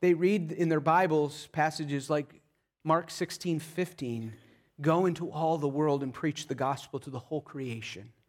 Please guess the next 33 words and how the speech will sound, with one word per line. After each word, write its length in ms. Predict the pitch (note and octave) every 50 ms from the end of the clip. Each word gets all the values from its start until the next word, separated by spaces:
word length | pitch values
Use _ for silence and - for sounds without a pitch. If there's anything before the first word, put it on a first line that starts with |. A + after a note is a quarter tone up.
| _ _ _ _ _ _ _ _ _ _ _ _ _ -
Matthew 240 | D3 D3 C#3+ - D3+
twenty-eight 560 | - - E3 D#3+ D#3+ D#3 D#3 D#3 D3+ D3+ -
eighteen, 420 | - D3 D3 D3 D3 - - D3 D3
"All 240 | C3 C3+ D3 D#3+ D#3+
authority 540 | D3 - - - E3 D#3 C#3+ C#3 B2+ B2+
in 80 | B2 A#2+
heaven 320 | G#2+ - D3 C3 C3+ C3
and 220 | C3 B2+ B2+ B2+ -
earth 240 | - C#3 C#3 C3 -
has 120 | C#3 B2
been 180 | A2+ A#2+ A#2+ A#2+
given 240 | A#2 B2 A#2+ B2 A2+
to 100 | - -
me. 80 | B2
Now 160 | A#2+ B2 B2 C3
go 240 | B2+ C#3+ C3+ C3+
and 80 | B2+ B2+
make 220 | C3+ B2+ B2 -
disciples 460 | - B2 - - A#2+ C#3+ C#3+ C#3+ B2+ C3+
of 100 | B2+ C3+
all 240 | C#3 C#3+ D3 D3
the 80 | D3 D3
nations." 640 | C#3 D3 D3+ D3 D3 - - C#3+ C3 - - - _ _ _ _ _ _ _ _ _ _ _ _ _ _ _ _ _ _ _
Or 140 | - C3+ C#3+
Acts 280 | D3+ D#3 D#3 D#3 - -
one 200 | D#3+ C#3+ D3 D3
eight, 460 | C#3+ C#3 A#2+ B2 - - - - - _ _ _ _ _ _ _ _ _ _ _ _ _ _ _ _ _ _ _ _ _ _ _ _ _ _ _
"But 160 | - E3+ E3 E3+
you 120 | E3 F#3
disciples 760 | E3 F3 - - D3+ C#3+ C#3+ C#3+ - E3 D3+ - - - - -
will 160 | D#3 D3 C#3
receive 480 | C3+ C#3+ - - - E3 D3 D3+ -
power 640 | - - - - C3+ D3 D3 D#3+ F3 F#3 G3+ G3 E3+